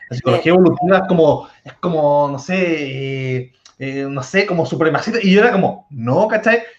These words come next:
Speaker 1: Y era
Speaker 2: Pero
Speaker 1: como,
Speaker 2: ¿qué tiene que
Speaker 1: "Sí".
Speaker 2: ver de supremacista?
Speaker 1: No.
Speaker 2: ¿De qué estás hablando?
Speaker 1: Y, y, y habían, habían muchas, y no, no se los pasan, se los pasan muy, muy como tangencialmente. Eh, no hay una cultura, al menos en la católica, que es como una universidad buena, ¿cachai?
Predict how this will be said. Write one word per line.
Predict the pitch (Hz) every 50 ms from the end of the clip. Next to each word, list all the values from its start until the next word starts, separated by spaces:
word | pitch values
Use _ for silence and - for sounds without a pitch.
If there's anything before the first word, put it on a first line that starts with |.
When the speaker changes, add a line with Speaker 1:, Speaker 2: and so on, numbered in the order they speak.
| _ 135
Speaker 1:
Y | 151
era | -
Speaker 2:
Pero | - - -
Speaker 1:
como, | 605 587
Speaker 2:
¿qué | - - - - - - -
tiene | - - - -
que | -
Speaker 1:
"Sí". | 226
Speaker 2:
ver | 233 240 247
de | 285 285 - _
supremacista? | _ _ - 196 190 190 - - 233 226 220 170 175
Speaker 1:
No. | 208 277
Speaker 2:
¿De | -
qué | - - - _ _ _ _ _ _
estás | _ - 269 285
hablando? | 233 208 190 196 240 247 190 165 160 165 - - _ _ _ _ _
Speaker 1:
Y, | 151
y, | 156 160 147 147 - 170 147
y | 156
habían, | 151 147 175 196 226 240 233 - -
habían | 185 143 160 196 220 226 226 - -
muchas, | 160 156 165 208 220 220 233 - 175
y | 165 151
no, | 147 170 220 240 - -
no | 156 196 247
se | 254 247
los | 196 160 - -
pasan, | - 156 151 - - 151 147
se | 131 143
los | 139 127 131
pasan | 170 165 180 170 160
muy, | 160 170 180 208 233 254 254 254 - _ _ _ _ _ _ _ -
muy | 165 208 196 -
como | 247 233 226 202
tangencialmente. | 180 165 139 - 160 147 131 - - 170 165 160 147 156 165 170 165 165 _ 175 175 180 180 180 - _ _ _ _ _ _ _
Eh, | 160 160 160 165
no | 160 180
hay | 214 233
una | 247 233 214 - -
cultura, | 147 135 127 - - 285 320 247 175 139 127 123
al | 123 131
menos | 151 160 160
en | 156
la | 143 139 -
católica, | 240 - 202 202 196 180
que | 156 -
es | -
como | - 170 165
una | 165 160
universidad | 156 147 135 - - 165 165
buena, | 165 202 226 208 175 165 160
¿cachai? | 160 175 170 170 - 180 180 190 208 233